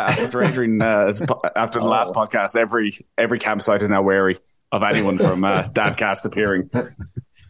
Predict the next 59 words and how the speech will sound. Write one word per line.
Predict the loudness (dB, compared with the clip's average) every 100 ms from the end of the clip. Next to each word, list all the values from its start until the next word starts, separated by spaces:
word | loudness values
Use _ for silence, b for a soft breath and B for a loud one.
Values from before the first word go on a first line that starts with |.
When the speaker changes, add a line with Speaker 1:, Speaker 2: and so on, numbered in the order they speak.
| b -6
Speaker 2:
Let | -2 0
me |
go | 0
back | 0 0
to | 2
the | 0 2 2
email | 2 2
here. | 2 0 0
"We | 4
got | 4
home, | 4 4 2 2 2
ate, | 2 2
and | 2
then | 4
maybe | 4 2
two | 2 4
hours | 4
later, | 2 2 0
the |
contractions | -2 0 0 0 0
were |
much | 2 2
shorter, | 4 2 2
so | -2 -2
we | 0
were | 2
back | 2 2 2
in. | -2 -4 -16 _ -2
She'd | 2 4
opted | 4 2
for | 2
an |
epidural | 0 0 2 2
to | 2
help | 0
with | 0
the | -2
pain, | 2 2 0
so | 2
obviously | 2 0 -2
couldn't | -2 -2 -2 0
feel | 4 4
anything. | 2 0 -2 -2
When | 2 4
we | 6
were | 6
mid-delivery, | 6 4 2 2 2 2
she | 0
started | 2 2 2
to |
ask | 0 0 -4
if | -2
she'd | -2 2
done | 2
a | 4
number | 4 4
two | 2 2 4 6
while | 4 2
pushing, | 0 2 0 0